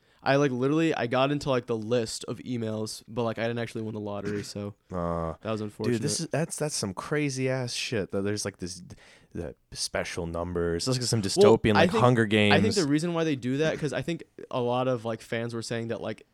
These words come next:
Speaker 1: they instantly get bought out, bought out by, like, bots, so, like, they do it that way, so at least, like, some fans can, like, get the shoe instead of,
Speaker 2: Oh,
Speaker 1: like,
Speaker 2: yeah.
Speaker 1: it just going straight to, like, a resale site. So, like, I kinda understand that, but, like, there has to be, like, some sort of way to, like, detect if a purchase is made by, like, a bot. Or even, like, Catch,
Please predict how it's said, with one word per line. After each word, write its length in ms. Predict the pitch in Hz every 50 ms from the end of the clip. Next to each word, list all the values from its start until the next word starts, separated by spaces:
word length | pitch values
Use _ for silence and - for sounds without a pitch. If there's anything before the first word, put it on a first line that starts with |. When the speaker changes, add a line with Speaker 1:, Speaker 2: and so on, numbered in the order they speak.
| _ _ _ -
Speaker 1:
they 140 | 123 120 120
instantly 500 | - - 120 120 107 - 127 127 120 123
get 180 | 113 120 117
bought 240 | 104 117 110 110 110
out, 200 | 110 - - 113
bought 180 | - 113 113 110
out 140 | 113 113 -
by, 80 | 120
like, 260 | 113 107 110 107 -
bots, 340 | - 113 107 107 120 135 -
so, 180 | - - - 131
like, 120 | 117 110
they 120 | - 120 117
do 180 | 107 123 120
it 100 | 117 107
that 200 | 113 110 107 98
way, 140 | 117 123 131
so 140 | 127 - 139
at 60 | 110
least, 160 | 120 123 -
like, 100 | 127 113
some 360 | - - - - 110 110 117
fans 420 | 113 - 131 131 131 131 135 131 -
can, 180 | - 139 135
like, 380 | 131 131 131 - - - 127 107
get 160 | 131 127 127
the 80 | - 143
shoe 420 | 135 - - 143 143 143 143 139
instead 260 | 107 120 - - 127 120
of, 60 | 120
Speaker 2:
Oh, 60 | -
Speaker 1:
like, 100 | 92 87
Speaker 2:
yeah. 100 | 87 87
Speaker 1:
it 60 | 78
just 140 | 69 113 107
going 260 | 117 120 117 113 -
straight 460 | - - - - 104 104 110 110 113 -
to, 80 | - 113
like, 140 | 113 110
a 60 | 113 107
resale 380 | 104 107 110 - - 113 120
site. 340 | 123 - 127 120 123 117 - _ _ _ _ _ _ _ _ _ -
So, 120 | - -
like, 80 | 170 165
I 60 | 170
kinda 200 | 170 - 180 175
understand 400 | 160 143 139 139 - 139 120 107
that, 220 | 110 113 120 - -
but, 100 | 110 104
like, 140 | 113 113
there 100 | 139 143
has 220 | 139 135 127 117 -
to 60 | 107
be, 180 | 101 104 107 104
like, 160 | 101 104 -
some 120 | - 113
sort 140 | 101 - 104
of 60 | 104 101
way 300 | 101 104 101 104 104 101
to, 120 | 101 101
like, 220 | 107 107 107 104
detect 420 | - 110 104 - - 101 104 - -
if 200 | 104 101 - -
a 60 | -
purchase 400 | - - - 104 - - - -
is 80 | - 104
made 160 | 110 98 -
by, 100 | - 101
like, 160 | 92 - -
a 60 | - 101
bot. 240 | - - 98 101
Or 80 | - - _ _ - - -
even, 180 | - 220 247
like, 140 | 214 151 -
Catch, 280 | - - 165 190 -